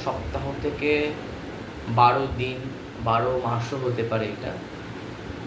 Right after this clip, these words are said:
ফিরে ইনি অবশ্যই আসবেন। ওকে, ডেটটাও বলে দিলাম। এ-, এগুলো কিন্তু সবকটাই সম্ভাবনা। আহ, সম্ভবত আমি যেটা আগের দিনে বোঝালাম যে মুনের একটা ট্রানজিট থাকে, সেই ট্রানজিট হিসাবে এই কার্ডসগুলো আসে। ওকে,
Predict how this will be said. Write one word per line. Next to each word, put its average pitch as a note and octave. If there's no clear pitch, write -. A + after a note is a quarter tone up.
ফিরে E3
ইনি D#3
অবশ্যই B2
আসবেন। A2+
ওকে, D3
ডেটটাও A#2+
বলে A2
দিলাম। A2
এ-, D3+
এগুলো F3+
কিন্তু A3+
সবকটাই E3
সম্ভাবনা। A2+
আহ, G#2+
সম্ভবত C3+
আমি C3
যেটা C3
আগের C3
দিনে D3+
বোঝালাম B2+
যে B2
মুনের B2+
একটা C3+
ট্রানজিট A#2+
থাকে, B2+
সেই C#3+
ট্রানজিট C3
হিসাবে D3+
এই C#3+
কার্ডসগুলো -
আসে। -
ওকে, -